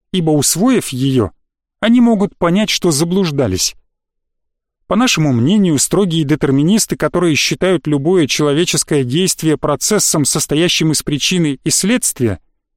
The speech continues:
не так уж далеки от истины. Однако, если способности к самопознанию и самокритике существуют и хорошо функционируют, причины могут меняться, а результаты опыта приобретать совершенно иную ценность.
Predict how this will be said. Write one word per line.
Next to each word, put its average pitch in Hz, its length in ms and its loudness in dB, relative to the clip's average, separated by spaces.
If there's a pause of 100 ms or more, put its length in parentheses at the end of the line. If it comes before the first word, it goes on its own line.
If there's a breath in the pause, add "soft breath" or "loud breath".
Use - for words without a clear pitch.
(180)
не 214 160 2
так 233 200 -2
уж 160 140 0
далеки 185 380 0
от 156 180 0
истины. 98 440 -2 (1160)
Однако, 180 380 0
если 170 300 0
способности 175 680 -2
к - 80 -8
самопознанию 160 960 0
и 165 60 -4
самокритике 170 680 -2
существуют 151 880 -2 (240)
и 180 140 -2
хорошо 165 420 -2
функционируют, 143 960 0 (560)
причины 175 500 0
могут 156 320 0
меняться, 165 540 0 (340)
а 156 140 -2
результаты 160 680 0
опыта 160 440 -2 (360)
приобретать 143 640 0
совершенно 175 680 0
иную 170 340 0
ценность. - 600 -2